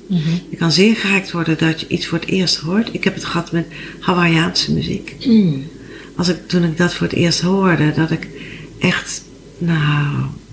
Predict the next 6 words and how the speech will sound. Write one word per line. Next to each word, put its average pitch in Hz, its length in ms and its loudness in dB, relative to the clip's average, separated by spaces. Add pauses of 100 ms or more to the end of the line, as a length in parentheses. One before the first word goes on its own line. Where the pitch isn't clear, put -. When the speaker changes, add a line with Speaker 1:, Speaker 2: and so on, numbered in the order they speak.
(560)
Speaker 2:
ja, 147 400 0
dat 143 140 -4
was - 420 -2 (840)
zo, 208 640 4 (260)
kwam 165 260 -2
zo 214 520 4